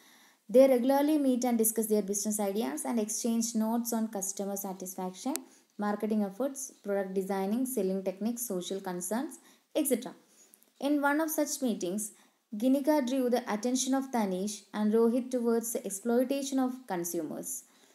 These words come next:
She told that most of the sellers were exploiting the consumers in various ways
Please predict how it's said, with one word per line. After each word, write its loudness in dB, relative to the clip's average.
She -2
told 4
that 0
most 2
of -2
the 0
sellers 2
were 2
exploiting 0
the 2
consumers 0
in 2
various 0
ways 2